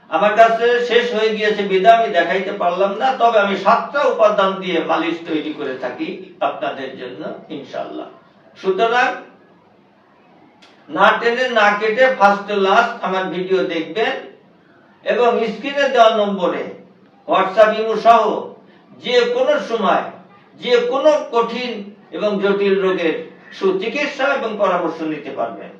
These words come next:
আপনারা জেনে খুশি হবেন, বহির্বিশ্বে প্রায় বিশটা দেশে আমার ঔষধ যায়।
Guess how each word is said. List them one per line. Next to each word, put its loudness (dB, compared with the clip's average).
আপনারা 2
জেনে 2
খুশি -2
হবেন, -2
বহির্বিশ্বে 0
প্রায় 0
বিশটা -2
দেশে -2
আমার 0
ঔষধ -4
যায়। -10